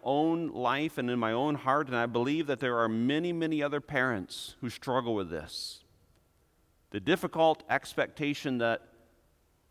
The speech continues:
the children have to be in everything and do everything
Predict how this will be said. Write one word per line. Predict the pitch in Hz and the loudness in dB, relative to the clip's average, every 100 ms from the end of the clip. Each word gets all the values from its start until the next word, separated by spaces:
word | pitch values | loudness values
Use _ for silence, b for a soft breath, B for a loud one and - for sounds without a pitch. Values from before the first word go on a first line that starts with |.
| _ _ _ _ _ - | _ _ _ _ _ -16
the | |
children | - 160 160 143 | -4 0 2 0
have | 139 131 | -4 -4
to | 127 | -4
be | 123 | -2
in | 107 - | -4 -4
everything | 131 123 123 113 104 104 101 - _ _ _ | -6 -4 -6 -6 -10 -10 -16 -20 _ _ _
and | 113 107 90 | -6 -6 -2
do | 120 147 151 | 2 2 2
everything | 131 113 110 - 98 78 | -2 -6 -10 -8 -10 -10